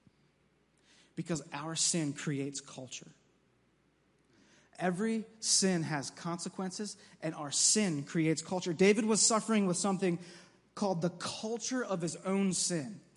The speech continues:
Think about this. I'm about to read a, a little bit of a timeline of what happens in David's life when the, when the prophet Nathan said, "Calamity will come on your house."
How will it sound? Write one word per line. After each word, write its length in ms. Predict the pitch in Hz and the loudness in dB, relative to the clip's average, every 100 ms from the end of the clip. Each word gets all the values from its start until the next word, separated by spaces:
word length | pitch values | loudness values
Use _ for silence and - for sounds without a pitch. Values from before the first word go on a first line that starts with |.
| - _ | -20 _
Think 160 | 233 220 | -2 0
about 260 | 202 180 | 2 2
this. 220 | 180 147 - | 2 -4 -2
I'm 100 | 170 | -2
about 240 | 170 202 214 | 2 0 0
to 80 | |
read 240 | 196 190 170 - | -2 0 -2 -4
a, 220 | 160 139 - | -6 -6 -6
a 60 | 147 | -2
little 160 | 165 | -2
bit 120 | 160 | 0
of 60 | 156 | -2
a 40 | |
timeline 560 | 143 170 165 165 151 139 | -2 0 2 2 2 -2
of 80 | 131 | -6
what 120 | 147 | -8
happens 360 | 151 151 147 135 | -8 -6 -6 -4
in 100 | 131 | -4
David's 340 | 156 143 123 | -2 -2 -4
life 220 | 147 139 - - - | -2 -4 -6 -18 -8
when 160 | 165 147 | 0 0
the, 60 | 156 | 0
when 200 | 151 147 | 0 -2
the 60 | |
prophet 320 | 143 185 180 | -2 -4 -2
Nathan 300 | 156 160 156 | 0 2 0
said, 240 | 143 147 - - - _ _ _ - - | -4 -4 -6 -14 -20 _ _ _ -16 -2
"Calamity 580 | 170 170 190 185 147 131 | 4 6 6 6 6 2
will 140 | 139 | 0
come 220 | 139 147 | 0 0
on 180 | 135 127 | 0 -2
your 100 | 113 | -6
house." 500 | 131 151 - - - | -10 -14 -14 -16 -16